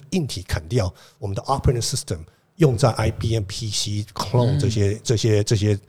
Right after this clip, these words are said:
Speaker 1: 这些硬体上面，所以需要这些 driver 跟这些，
Speaker 2: 嗯。
Speaker 1: 这些硬体的厂商接洽。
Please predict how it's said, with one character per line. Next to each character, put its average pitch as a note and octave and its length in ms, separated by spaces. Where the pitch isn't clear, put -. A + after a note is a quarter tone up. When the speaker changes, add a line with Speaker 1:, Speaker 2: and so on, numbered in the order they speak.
Speaker 1:
这 C#3 100
些 A#2+ 140
硬 B2 180
体 - 140
上 F#2 200
面， E2+ 160
所 C#3+ 220
以 A#2+ 60
需 - 180
要 A#2+ 100
这 A2 120
些 G#2+ 120
driver G#2+ 440
跟 G2 140
这 G2+ 120
些， F#2+ 360
Speaker 2:
嗯。 A#2 200
Speaker 1:
这 B2 120
些 G#2 260
硬 A2+ 220
体 F2+ 140
的 F2+ 80
厂 D#2 200
商 F#2+ 140
接 F2 180
洽。 - 280